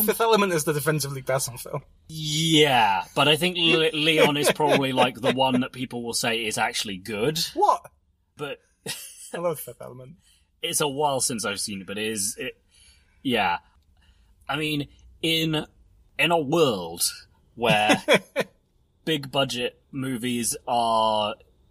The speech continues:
Speaker 2: either reboots or continuations or part of, you know, some extended universe, the fact that
Speaker 1: Hmm.
Speaker 2: it's a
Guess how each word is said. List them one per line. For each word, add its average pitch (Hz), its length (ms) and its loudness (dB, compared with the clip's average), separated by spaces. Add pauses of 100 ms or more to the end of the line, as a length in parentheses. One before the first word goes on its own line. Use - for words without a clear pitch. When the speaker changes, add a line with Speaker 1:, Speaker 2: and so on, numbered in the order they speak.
(400)
Speaker 2:
either 135 320 0
reboots 123 1080 -2
or 113 500 2
continuations 110 1200 0
or 104 380 0
part 110 340 0 (160)
of, 92 200 -6 (420)
you 104 180 -10
know, 92 160 -2
some 117 220 2
extended 104 560 0
universe, 110 560 2
the 127 80 -2
fact 147 240 4
that 156 80 0
Speaker 1:
Hmm. 123 60 0
Speaker 2:
it's - 180 0
a 117 260 0